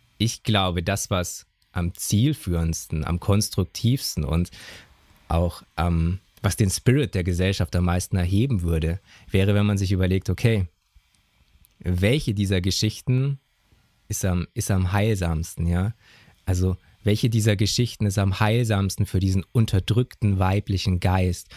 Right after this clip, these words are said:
Und wie man von diesen Ausführungen von Gregorius, ähm, sieht, ja, aus seinen Blättern für angewandte Lebenskunst. Und ich weiß schon, der Typ, der,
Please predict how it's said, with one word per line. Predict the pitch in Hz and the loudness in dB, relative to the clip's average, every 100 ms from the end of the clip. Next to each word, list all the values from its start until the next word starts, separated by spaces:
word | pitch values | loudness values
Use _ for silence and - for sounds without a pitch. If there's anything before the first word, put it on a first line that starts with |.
| - | -6
Und | - 95 | 0 4
wie | 156 | 4
man | 139 | 2
von | 117 110 | 0 0
diesen | 113 104 - - | 0 -2 -2 0
Ausführungen | 143 - - 104 104 101 | 0 0 -2 0 2 0
von | - 104 | 0 -2
Gregorius, | 98 107 101 135 156 101 - - - | 0 0 2 0 0 -2 -4 -8 -4
ähm, | 87 85 | -2 -2
sieht, | 90 107 147 - - _ _ | 0 2 2 -2 -14 _ _
ja, | - 82 | -6 -4
aus | 85 - | -4 -4
seinen | 82 82 | -4 -2
Blättern | 95 92 98 87 | -2 -2 0 -2
für | - - | -4 -4
angewandte | 92 90 87 92 | -2 0 -2 -2
Lebenskunst. | 87 98 95 - 82 85 - | 0 0 -2 -6 -6 -6 -4
Und | 113 | -4
ich | 127 127 | -2 -2
weiß | 139 165 | -2 -2
schon, | 117 98 | -2 -2
der | 95 | -2
Typ, | - 151 - | -4 -4 0
der, | 107 104 | 0 -2